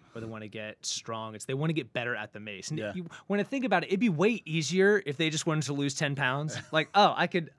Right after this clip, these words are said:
Speaker 1: I could do that so easily."
Speaker 2: Right.
Speaker 1: But the, but they, they really, they challenge me so
Speaker 2: Mm-hmm.
Speaker 1: much
Speaker 2: Yeah.
Speaker 1: creatively. Um, like, even one of my clients is a with honors certified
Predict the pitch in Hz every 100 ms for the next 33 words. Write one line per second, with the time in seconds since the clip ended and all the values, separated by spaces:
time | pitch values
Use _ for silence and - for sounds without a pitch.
0 | _ _ _ _ 143 165 160 160 143 -
1 | 170 165 117 113 101 113 127 123 - -
2 | 151 139 151 147 151 156 151 143 - -
3 | - 147 151 156 165 151 123 143 180 -
4 | 127 143 131 123 120 107 - - 127 123
5 | 120 120 135 127 - _ - 113 104 139
6 | 120 127 123 104 104 101 - 120 107 104
7 | 117 135 131 120 120 123 110 - 117 113
8 | - 117 113 113 107 107 110 110 104 104
9 | - - _ _ _ - - 117 113 -
10 | 117 107 104